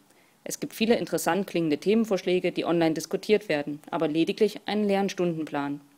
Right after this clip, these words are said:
Johanna ist neugierig und lässt das Educamp einfach auf sich zukommen.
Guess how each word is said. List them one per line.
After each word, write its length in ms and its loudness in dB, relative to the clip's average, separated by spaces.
Johanna 300 4
ist 180 -2
neugierig 580 2
und 140 -2
lässt 160 -2
das 120 -6
Educamp 560 -4
einfach 300 -2
auf 120 -4
sich 200 -4
zukommen. 540 -6